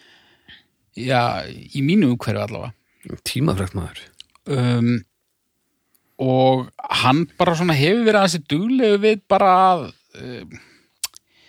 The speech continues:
Speaker 1: stuða fólk
Speaker 2: Ok.
Speaker 1: með alls konar ummælum og
Speaker 2: Ok.
Speaker 1: undarlegum skoðunum og hinu og þessu í gegnum tíðina.
Speaker 2: Svona, eh, gefið mér eitthvað. Hvað,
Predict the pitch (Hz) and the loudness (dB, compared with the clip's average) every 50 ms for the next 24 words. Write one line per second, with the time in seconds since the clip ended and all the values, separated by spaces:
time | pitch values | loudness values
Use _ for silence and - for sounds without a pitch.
0 | _ _ _ _ - _ _ _ - - - - - - 131 127 135 156 190 220 | _ _ _ _ -20 _ _ _ -8 -8 -8 -8 -4 0 2 2 4 4 2 2
1 | 226 208 170 160 160 143 - 117 110 170 190 - - _ _ - - - - - | 2 4 4 6 6 4 2 -2 -2 -2 -4 -6 -14 _ _ -20 -20 -20 -20 -20
2 | _ _ _ _ _ _ _ - 104 113 110 120 - 123 127 127 139 139 151 151 | _ _ _ _ _ _ _ -6 -2 0 0 0 0 0 0 2 2 0 0 -2
3 | - - - 170 170 170 160 156 156 131 - - - - 135 139 135 127 123 120 | -4 -8 -8 -6 -4 -2 0 0 0 -2 -4 -10 -10 -8 -6 -4 -2 0 0 2
4 | 120 120 127 139 156 170 175 170 165 160 151 143 127 123 123 123 123 123 - - | 2 2 2 0 0 0 -2 -2 -2 -4 -4 -4 -4 -4 -4 -4 -6 -6 -8 -12
5 | - - - - - - 107 107 127 170 185 175 - - 113 117 139 170 - - | -16 -20 -16 -14 -6 -2 0 0 0 0 -2 -4 -6 -4 -4 -2 -2 -2 -2 0
6 | - 160 156 156 160 160 160 156 151 147 139 127 - - - 117 117 120 120 123 | 2 2 2 4 2 2 2 2 0 0 -2 -4 -4 -6 -4 -2 0 0 0 0
7 | 120 120 120 120 120 120 127 127 127 120 117 113 110 113 113 113 - - - - | 0 0 0 0 -2 -2 -4 -6 -6 -6 -8 -8 -8 -10 -12 -12 -14 -16 -20 -20
8 | _ - 101 110 120 139 160 160 151 143 131 135 127 - - 123 120 123 120 120 | _ -8 -4 -2 0 0 0 0 -2 -2 -2 -2 -4 -4 -4 -6 -8 -6 -6 -8
9 | 120 110 - - 95 110 110 127 143 - _ _ _ _ _ - - - 120 123 | -8 -8 -10 -12 -12 -12 -14 -16 -20 -20 _ _ _ _ _ -16 -8 -2 0 2
10 | 127 131 - - 50 - - - - - 60 - - - - - 123 120 - - | 2 0 0 -4 -10 -14 -16 -14 -10 -10 -10 -10 -8 -8 -6 -4 -4 -6 -6 -8
11 | - - - 139 135 - 156 156 143 127 117 110 104 - 98 101 - - 139 131 | -6 -4 -2 -2 2 4 4 6 6 4 0 -2 -4 -6 -10 -14 -2 0 2 4
12 | 127 127 120 - | 4 2 0 -2